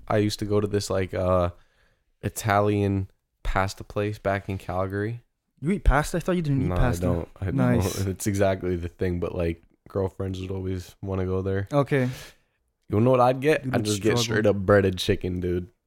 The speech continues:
Speaker 2: Dude loves his
Speaker 1: Straight
Speaker 2: chicken
Speaker 1: up
Speaker 2: nuggets,
Speaker 1: breaded
Speaker 2: bro.
Speaker 1: chicken. No, it was a big ass chicken breast, and it was just like,
Speaker 2: Oh,
Speaker 1: it was
Speaker 2: it's like
Speaker 1: pretty
Speaker 2: the,
Speaker 1: much
Speaker 2: the
Speaker 1: deep
Speaker 2: chicken
Speaker 1: fried.
Speaker 2: from the chicken parm?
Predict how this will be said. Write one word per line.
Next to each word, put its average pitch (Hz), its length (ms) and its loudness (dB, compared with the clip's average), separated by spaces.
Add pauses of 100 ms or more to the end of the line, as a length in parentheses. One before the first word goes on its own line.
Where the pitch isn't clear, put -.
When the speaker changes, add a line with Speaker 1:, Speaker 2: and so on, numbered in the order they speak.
(100)
Speaker 2:
Dude 226 340 4
loves 147 500 2
his 143 100 -6
Speaker 1:
Straight 165 200 6
Speaker 2:
chicken 151 160 6
Speaker 1:
up 143 60 4
Speaker 2:
nuggets, 139 200 6
Speaker 1:
breaded 147 220 6
Speaker 2:
bro. 127 140 4
Speaker 1:
chicken. 131 680 2
No, 160 320 6
it 147 40 0
was 147 100 2
a 131 80 4
big 113 520 0
ass 139 300 6
chicken 135 400 -2
breast, 101 360 0
and 104 100 0
it 101 80 -2
was 104 140 -2
just 104 260 -4
like, 101 440 2
Speaker 2:
Oh, 185 240 8
Speaker 1:
it - 40 8
was 117 80 6
Speaker 2:
it's - 80 -6
like - 80 6
Speaker 1:
pretty 123 120 6
Speaker 2:
the, 175 100 6
Speaker 1:
much 151 100 2
Speaker 2:
the 156 60 4
Speaker 1:
deep 113 100 4
Speaker 2:
chicken 170 200 2
Speaker 1:
fried. 98 180 4
Speaker 2:
from 160 140 4
the 151 80 2
chicken 165 320 -2
parm? 185 340 2